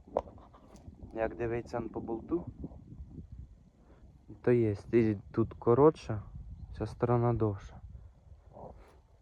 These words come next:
Е, набирав... Знаю, дало воно щось сильно не замітив. Ні, ну, набирав, щоб не совпадало,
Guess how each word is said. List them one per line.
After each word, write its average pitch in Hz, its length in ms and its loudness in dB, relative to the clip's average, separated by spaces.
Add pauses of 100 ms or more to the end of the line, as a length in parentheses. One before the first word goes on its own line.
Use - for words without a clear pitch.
(1800)
Е, 110 440 2
набирав... 127 600 8 (1500)
Знаю, 135 240 12
дало 135 280 12
воно 147 220 10
щось 127 200 2
сильно 131 320 8
не 131 120 8
замітив. 131 420 6
Ні, 135 180 6
ну, 131 200 6 (420)
набирав, 156 480 12
щоб 143 260 12
не 135 180 10
совпадало, 135 1000 12